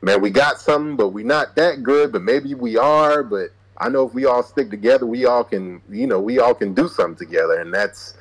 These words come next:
kind of the sentiment of that defense. And, and it shows because we were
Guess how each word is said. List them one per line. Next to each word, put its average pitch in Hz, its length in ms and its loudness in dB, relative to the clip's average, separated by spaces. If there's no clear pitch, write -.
kind 123 200 2
of 113 100 4
the 98 80 -4
sentiment 101 480 -2
of 101 120 2
that 92 200 0
defense. 98 380 -2
And, 92 120 -2
and 104 200 0
it 113 100 0
shows 165 280 4
because 98 260 0
we 107 140 0
were 98 240 2